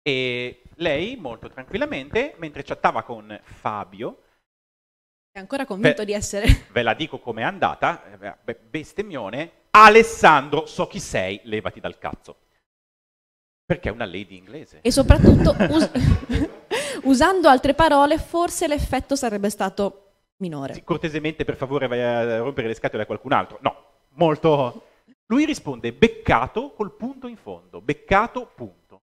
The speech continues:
Speaker 1: La comunicazione non verbale nel digitale.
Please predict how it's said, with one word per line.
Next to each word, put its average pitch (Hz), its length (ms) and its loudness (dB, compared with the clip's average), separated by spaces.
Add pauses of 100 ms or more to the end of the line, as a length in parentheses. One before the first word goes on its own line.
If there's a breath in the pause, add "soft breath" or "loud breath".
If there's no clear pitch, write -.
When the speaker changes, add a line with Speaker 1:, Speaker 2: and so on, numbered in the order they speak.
(120)
Speaker 1:
La - 80 -14
comunicazione 180 580 -12
non 143 280 -14
verbale 135 580 -10
nel 139 140 -20
digitale. 90 640 -20